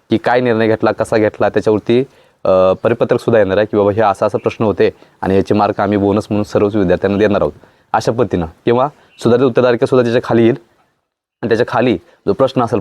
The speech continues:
for example पन्नासावा प्रश्न असेल, त्याला हॅशटॅग देतील, म्हणजे बोनस गुण म्हणून तो गृहीत धरला जाईल आणि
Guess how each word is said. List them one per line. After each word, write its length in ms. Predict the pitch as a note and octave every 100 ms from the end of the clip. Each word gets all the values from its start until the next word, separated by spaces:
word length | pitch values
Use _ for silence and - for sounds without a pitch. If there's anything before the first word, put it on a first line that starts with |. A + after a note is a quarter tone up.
| A2
for 100 | G#2+
example 320 | G#2+ A2 A#2
पन्नासावा 460 | A#2 A2 A2+ B2+ A2+
प्रश्न 280 | A#2+ -
असेल, 180 | G#2+ A2+
त्याला 140 | A2+ A2
हॅशटॅग 300 | G#2 - A2+
देतील, 300 | A2 A#2 B2 - -
म्हणजे 200 | G2 G2+
बोनस 280 | A2 G#2 A2
गुण 180 | A2 A2
म्हणून 200 | G#2+ G#2+
तो 100 | G#2
गृहीत 220 | G2+ G2+
धरला 200 | F#2+ G2
जाईल 200 | G2 A#2 - _
आणि 140 | -